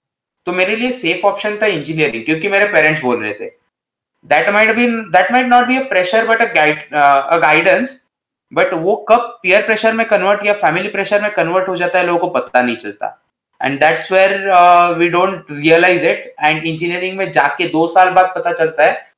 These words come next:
अच्छा मैंने प्रेशर में आके ये सब कर लिया, which is not the, uh, which is not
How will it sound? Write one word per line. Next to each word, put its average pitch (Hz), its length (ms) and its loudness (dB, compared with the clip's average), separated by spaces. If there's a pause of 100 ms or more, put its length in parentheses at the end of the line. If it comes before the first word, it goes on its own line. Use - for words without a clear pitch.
(140)
अच्छा 180 200 2
मैंने 196 300 2
प्रेशर 170 500 0
में 180 80 2
आके 170 260 0
ये 139 100 0
सब - 220 -8
कर 110 180 -4
लिया, 104 240 -14 (440)
which 156 160 -4
is 208 120 -2
not 214 140 2
the, 226 400 4
uh, 156 500 4
which 180 440 -6
is 214 100 0
not 240 180 2